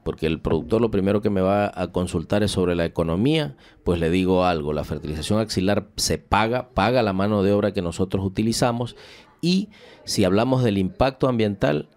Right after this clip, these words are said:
es una cosa extraordinaria porque la asimilación del fertilizante es altísima, es, está entre el ochenta y noventa por ciento de eficiencia, a diferencia de la fertilización edáfica que estamos hablando,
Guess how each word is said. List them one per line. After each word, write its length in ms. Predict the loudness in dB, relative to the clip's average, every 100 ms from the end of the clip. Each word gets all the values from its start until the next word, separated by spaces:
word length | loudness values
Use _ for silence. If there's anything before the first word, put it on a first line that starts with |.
| -2
es 80 |
una 240 | 0 0 0
cosa 220 | 0 0
extraordinaria 880 | -4 0 0 2 2 2 2 0 0
porque 260 | -2 0 0
la 140 | 0
asimilación 960 | 0 -2 -2 -2 -2 0 0 0 -6 -12
del 320 | -4 -2 -2
fertilizante 840 | -4 -4 -2 -2 0 -2 0 -4 -6 -20 -8
es 160 | -4 -2
altísima, 640 | -2 0 0 0 -2 -4 -12 -20 -10
es, 400 | 0 0 0 -2 -4
está 260 | -4 0
entre 240 | 0 2 2
el 60 | 2
ochenta 420 | 0 0 0 0
y 60 |
noventa 420 | 2 2 2 0 -2
por 140 | -2
ciento 300 | -2 0 2
de 100 | 2
eficiencia, 680 | 0 -2 0 0 0 -6 -12 _ -20 -20 -20 -4 2
a 80 | 2
diferencia 720 | 2 2 0 0 0 -2 -4 -16 -4
de 80 | -2
la 80 | 0
fertilización 600 | 0 0 0 0 0 2
edáfica 520 | 2 2 0 -2 -4
que 60 |
estamos 300 | -4 -4 -2
hablando, 440 | 0 0 0 0